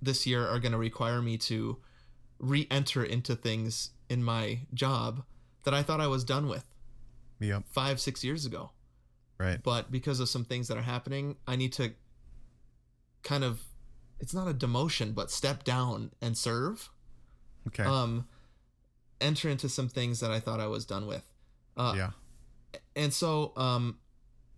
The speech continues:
Speaker 1: that feels very different than a lot of conversations I have with other people my age.
Speaker 2: Hmm.
Speaker 1: And so this one feels the most countercultural of all of them,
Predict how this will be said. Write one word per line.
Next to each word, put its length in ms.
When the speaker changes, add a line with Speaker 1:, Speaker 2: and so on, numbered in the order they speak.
Speaker 1:
that 200
feels 300
very 380
different 420
than 160
a 80
lot 300
of 200
conversations 680
I 80
have 320
with 240
other 180
people 540
my 200
age. 600
Speaker 2:
Hmm. 160
Speaker 1:
And 120
so 180
this 240
one 140
feels 400
the 100
most 320
countercultural 720
of 80
all 200
of 60
them, 200